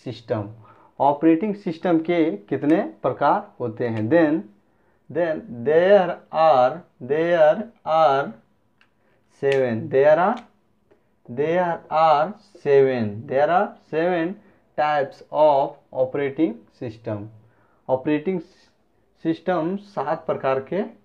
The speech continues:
होते हैं। ऑपरेटिंग सिस्टम सात प्रकार के होते हैं। In which number one will be dos, number second will be M pos, और number third will be M tos, and number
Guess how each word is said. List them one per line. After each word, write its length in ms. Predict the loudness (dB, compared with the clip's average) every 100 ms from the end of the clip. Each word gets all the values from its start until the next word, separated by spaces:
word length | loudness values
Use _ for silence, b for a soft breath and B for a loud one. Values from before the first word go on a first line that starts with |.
| -8
होते 280 | -8 -4
हैं। 240 | -6 -6 -10 -18 _
ऑपरेटिंग 380 | -10 -6 -4 -6
सिस्टम 480 | -8 -10 -2 -2 -2 -8 _ 0
सात 220 | 0 2
प्रकार 320 | -4 -2 -2 0
के 40 | -2 -2 -6 -8
होते 240 | -8 -4
हैं। 300 | -6 -6 -8 b b b -2
In 200 | 0 4
which 360 | 4 4 0 -4 -2
number 220 | 0 0 0
one 200 | -2 -4
will 140 | -4 0
be 120 | 0 0 -10 _ _ _ -6 2
dos, 260 | 4 4 0 -10 _ _ -10
number 240 | -6 -6 -4
second 300 | -6 -2 -2 -2
will 160 | -2
be 140 | -4 -4 -8 -10 -8
M 80 | -8 0
pos, 280 | 4 4 2 -4 _ b b b b -6
और 100 | -4
number 280 | -2 0 -2 2
third 180 | 2 2
will 120 | -2 -4
be 80 | -4 -4
M 120 | -6 -2 2
tos, 340 | 4 4 0 -14 _ _ -10
and 140 | -6
number 280 | -4 -4 -6